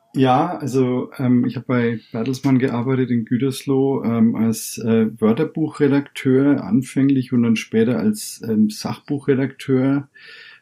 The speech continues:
beim Bertelsmann Lexikon Verlag. Und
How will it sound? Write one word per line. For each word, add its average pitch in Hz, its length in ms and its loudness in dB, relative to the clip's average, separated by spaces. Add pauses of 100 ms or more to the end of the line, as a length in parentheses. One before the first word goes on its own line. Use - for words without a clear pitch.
(120)
beim 113 320 4
Bertelsmann 117 460 -2
Lexikon 143 500 -2
Verlag. 143 540 -2 (840)
Und 131 420 2